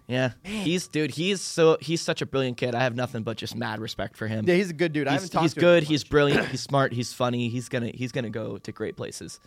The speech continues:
Speaker 2: He is un-, unlike yourself. Um, <laughs>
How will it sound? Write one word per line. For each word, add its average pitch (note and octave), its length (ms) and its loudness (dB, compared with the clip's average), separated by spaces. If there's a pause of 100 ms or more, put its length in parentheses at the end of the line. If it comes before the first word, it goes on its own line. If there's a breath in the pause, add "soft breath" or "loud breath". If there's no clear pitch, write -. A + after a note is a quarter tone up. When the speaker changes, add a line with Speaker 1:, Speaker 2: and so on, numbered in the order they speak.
(160 soft breath)
Speaker 2:
He F3+ 100 2
is F#3 160 0
un-, A3+ 260 -2
unlike A3 480 4
yourself. B2 560 -6
Um, B2 400 -10
<laughs> - 60 -20